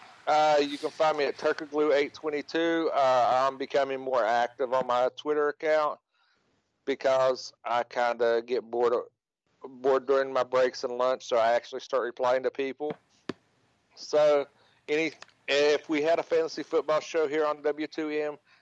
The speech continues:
I would gladly tell you to go over there. But till then, till I get a co-host, uh, <clears throat> Bisco,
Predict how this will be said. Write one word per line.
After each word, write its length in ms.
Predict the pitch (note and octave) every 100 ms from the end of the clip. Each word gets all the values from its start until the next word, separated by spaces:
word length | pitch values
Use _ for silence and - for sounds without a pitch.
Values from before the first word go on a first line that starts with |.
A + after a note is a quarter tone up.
| _
I 140 | B2+ C3
would 180 | B2+ -
gladly 560 | B2+ C3+ C#3 C#3+ C#3
tell 240 | - C#3+ C3+
you 140 | C3
to 100 | B2+
go 240 | B2 B2+
over 160 | B2 B2
there. 280 | B2+ C3+ C3+
But 240 | C3 A#2 _ _ _
till 240 | - D3+
then, 380 | C#3+ D3+ D3+ D3 _ _ _ _
till 140 | - C#3+
I 100 | C3+
get 220 | C3 C#3+
a 40 |
co-host, 800 | - C#3+ C#3+ C3+ D3+ D#3+ - - - -
uh, 180 | B2+ - -
<clears throat> 200 | F3 D#3+ - -
Bisco, 400 | C3 - D3 C#3+